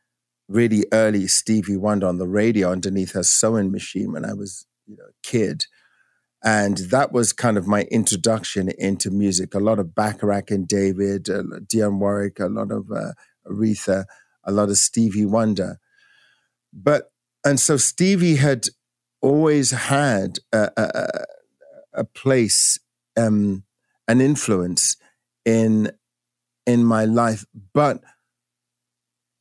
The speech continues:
the bit where he influenced me the most was with Innervisions. I, I,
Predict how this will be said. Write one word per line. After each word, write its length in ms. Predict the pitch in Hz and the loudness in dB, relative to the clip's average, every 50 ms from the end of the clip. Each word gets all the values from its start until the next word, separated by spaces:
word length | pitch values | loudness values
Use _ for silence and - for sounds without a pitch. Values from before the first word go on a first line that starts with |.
| _ - | _ -2
the 140 | 110 120 117 | -2 0 0
bit 440 | 104 98 - 151 175 175 - - 120 110 - - - | -2 0 0 0 0 0 -2 -6 -12 -12 -12 -12 -6
where 400 | - 120 110 117 143 156 175 190 | -4 -2 2 4 4 4 4 2
he 280 | 175 - - 190 175 | 0 0 0 -2 -2
influenced 840 | - - 147 151 160 147 - - 131 127 120 110 101 87 - - - | 0 2 2 2 2 0 0 0 0 2 2 2 2 0 -2 -2 -2
me 220 | 107 110 107 107 104 | 0 2 2 2 2
the 140 | 95 104 | 2 2
most 600 | 101 104 110 123 135 117 95 98 98 - - - - _ _ _ _ _ _ _ | 2 2 4 2 2 0 -2 -4 -6 -10 -12 -14 -18 _ _ _ _ _ _ _
was 680 | 95 104 113 117 113 110 107 107 98 - - - - - _ _ _ _ _ _ _ _ _ _ _ _ _ _ _ _ _ _ - - _ _ _ - | 0 2 4 4 4 4 2 2 0 0 0 -2 -4 -8 _ _ _ _ _ _ _ _ _ _ _ _ _ _ _ _ _ _ -20 -20 _ _ _ -2
with 240 | 117 120 98 - - | -2 0 0 0 0
Innervisions. 840 | 117 107 104 92 82 101 101 90 95 90 80 82 - - - - _ _ _ _ _ _ _ _ _ _ _ - | 0 0 0 0 0 -2 -2 -2 -4 -8 -12 -10 -8 -8 -8 -8 _ _ _ _ _ _ _ _ _ _ _ -2
I, 180 | - 120 120 - - _ | 0 0 -2 -2 -4 _
I, 280 | - 123 123 123 123 | 0 2 2 2 0